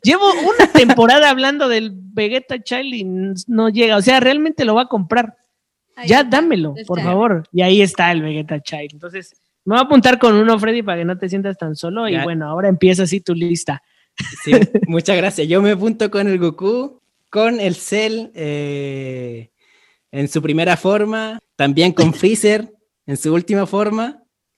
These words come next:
Speaker 3: <laughs> con Villito también, porque no tengo ningún
Speaker 1: <laughs>
Speaker 3: Villito. El, el Kid Vegeta o Vegeta the Child, no, ese no, ese va a quedar para Dani.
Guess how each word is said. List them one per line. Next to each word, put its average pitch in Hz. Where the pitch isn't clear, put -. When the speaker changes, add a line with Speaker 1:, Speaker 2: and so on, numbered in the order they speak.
Speaker 3:
<laughs> 370
con 220
Villito 208
también, 175
porque 156
no 147
tengo 170
ningún 160
Speaker 1:
<laughs> -
Speaker 3:
Villito. 165
El, 156
el 147
Kid 190
Vegeta 196
o 156
Vegeta 143
the 156
Child, 180
no, 160
ese 143
no, 175
ese 156
va 156
a -
quedar 156
para 156
Dani. 156